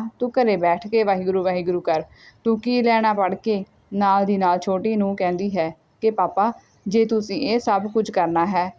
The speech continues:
ਤਾਂ ਇਸ ਘਰ ਵਿੱਚ ਨਹੀਂ ਚੱਲੇਗਾ, ਇਹ ਕਰਨ ਲਈ ਤੂੰ ਕਿਤੇ ਹੋਰ ਜਾ।" ਇਹ ਸਭ ਗੱਲਾਂ ਸੁਣ ਕੇ ਭਗਵਾਨ ਸਿੰਘ ਦਾ ਹੌਸਲਾ ਟੁੱਟ ਜਾਂਦਾ ਤੇ ਉਸਨੂੰ ਬਹੁਤ ਜ਼ਿਆਦਾ ਦੁੱਖ ਹੁੰਦਾ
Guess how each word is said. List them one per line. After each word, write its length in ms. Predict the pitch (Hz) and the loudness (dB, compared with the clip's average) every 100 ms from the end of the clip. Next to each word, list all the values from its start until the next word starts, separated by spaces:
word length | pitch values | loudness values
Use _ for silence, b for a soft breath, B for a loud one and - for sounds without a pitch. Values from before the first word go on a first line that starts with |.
| _ - | _ -2
ਤਾਂ 120 | 220 | 0
ਇਸ 240 | 214 214 | 0 -2
ਘਰ 280 | - 226 208 | 0 2 2
ਵਿੱਚ 240 | 190 190 | 0 -2
ਨਹੀਂ 220 | 185 180 208 | -2 0 0
ਚੱਲੇਗਾ, 460 | 208 160 147 156 - b b b - | 0 0 0 -2 -6 b b b -2
ਇਹ 300 | 208 214 240 | 0 2 2
ਕਰਨ 340 | 220 196 196 190 | 2 2 2 2
ਲਈ 200 | 180 180 | 0 0
ਤੂੰ 220 | 214 208 | -2 -2
ਕਿਤੇ 240 | 220 208 | 0 -2
ਹੋਰ 300 | 202 196 196 | 0 2 2
ਜਾ।" 240 | 175 156 160 - _ _ - | 2 0 -2 -10 _ _ 0
ਇਹ 180 | 214 240 | 2 2
ਸਭ 300 | 208 196 208 | 2 0 0
ਗੱਲਾਂ 280 | 190 185 180 | 0 0 0
ਸੁਣ 220 | 196 180 | -2 -4
ਕੇ 300 | 175 175 175 b b - | -2 -4 -4 b b -4
ਭਗਵਾਨ 340 | 208 226 214 | 0 2 2
ਸਿੰਘ 220 | 190 190 190 | 0 -2 -2
ਦਾ 140 | 196 | -2
ਹੌਸਲਾ 420 | 196 196 190 185 | 0 -2 -2 -4
ਟੁੱਟ 240 | 170 196 196 | -2 -2 -2
ਜਾਂਦਾ 400 | 175 151 147 151 b b b _ - | -4 -2 -2 -4 b b b _ 0
ਤੇ 160 | 214 | 0
ਉਸਨੂੰ 580 | 202 202 196 185 185 185 | 0 -2 -4 -4 -4 -2
ਬਹੁਤ 300 | 190 214 233 | -2 0 0
ਜ਼ਿਆਦਾ 280 | 202 175 170 | 2 2 2
ਦੁੱਖ 280 | 175 196 190 | 0 -6 -6
ਹੁੰਦਾ 320 | 175 151 | -8 -4